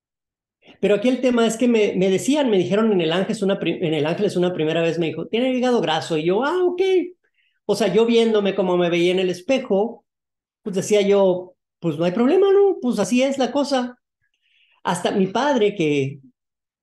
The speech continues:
fue médico, este, a-, al-, en alguna vez le pregunté, "Oye, papá, ¿qué es eso del hígado graso?". Eh, no,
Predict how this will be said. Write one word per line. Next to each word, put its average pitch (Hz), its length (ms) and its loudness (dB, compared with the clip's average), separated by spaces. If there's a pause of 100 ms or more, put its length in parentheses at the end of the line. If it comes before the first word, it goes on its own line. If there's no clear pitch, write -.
(1200)
fue 202 140 0
médico, 190 760 0
este, 156 800 -4
a-, 180 300 -4
al-, 202 320 -4
en 196 120 2
alguna 269 260 0
vez 285 180 0
le 285 100 -2
pregunté, 185 640 0
"Oye, 247 160 0
papá, 233 280 -4
¿qué 233 80 -4
es 226 120 -6
eso 240 240 -2
del 208 140 0
hígado 220 280 0
graso?". 190 520 -4 (840)
Eh, 392 380 -2
no, 190 440 0